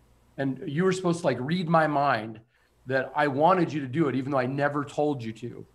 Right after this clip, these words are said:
even though we never said we're gonna measure that. That's how most owners do it. They go, "I don't know how to do accounting, so I'm gonna hire somebody for accounting." And then when they don't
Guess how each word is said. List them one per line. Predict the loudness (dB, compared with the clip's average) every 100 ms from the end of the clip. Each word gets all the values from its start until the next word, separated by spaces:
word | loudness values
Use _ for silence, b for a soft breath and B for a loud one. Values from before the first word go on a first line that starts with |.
| _ _ _ -20 -14
even | -8 -4
though | -4
we | -2 -4
never | -2 -2 -4
said | -4 -6
we're | -4 -4
gonna | -4 -2
measure | -4 -4 -8
that. | -8 -10 -12 b b
That's | -6 -2
how | 0
most | 0 -2 -2
owners | -4 -4 -4
do | -6
it. | -4
They | -4 -2
go, | -4 -6 B B 0
"I | 2
don't | 2
know | 2
how | 2
to | 0
do | -2
accounting, | -4 -4 -4 -4 -6
so | -8
I'm | -6
gonna | -6
hire | -4 -2 -4
somebody | -6 -8 -8
for | -8 -8
accounting." | -6 -2 -2 -2 -8 b b b -10
And | -4
then | 0
when | 0
they | 0 -2
don't | -2 -4